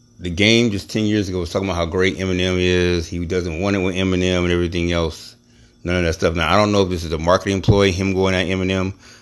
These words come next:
I don't know, you know, if he's just trying to sell albums going at Eminem, or how he, how he wants this battle. But Eminem just went back at him in this, this recent song that he made, one of his artists,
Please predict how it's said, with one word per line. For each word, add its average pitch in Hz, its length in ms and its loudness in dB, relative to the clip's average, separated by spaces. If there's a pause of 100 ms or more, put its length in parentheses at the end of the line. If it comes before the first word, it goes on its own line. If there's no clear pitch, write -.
(140)
I 82 60 2
don't 92 220 2
know, 85 680 2 (580)
you 87 140 -8
know, 80 360 -4 (600)
if 82 100 -10
he's 87 180 -2
just 90 140 -2
trying 87 200 0
to 82 40 -4
sell 82 300 -2
albums 87 360 0
going 90 200 -4
at 85 160 -4
Eminem, 87 400 -6 (400)
or 85 280 -2
how 87 80 0
he, 90 320 0
how 90 100 2
he 95 100 0
wants 90 220 -4
this 80 120 -6
battle. 90 380 0
But 80 260 -6
Eminem 98 420 -2
just 87 120 -10
went 82 220 -6
back 87 260 0
at 98 200 2
him 82 500 -6
in 90 140 -8
this, 80 180 -12 (160)
this 85 340 -10
recent 101 360 -2
song 95 400 0
that 82 160 0
he 95 80 -4
made, 90 180 0
one 87 160 -2
of 85 60 -2
his 78 100 -6
artists, 85 480 0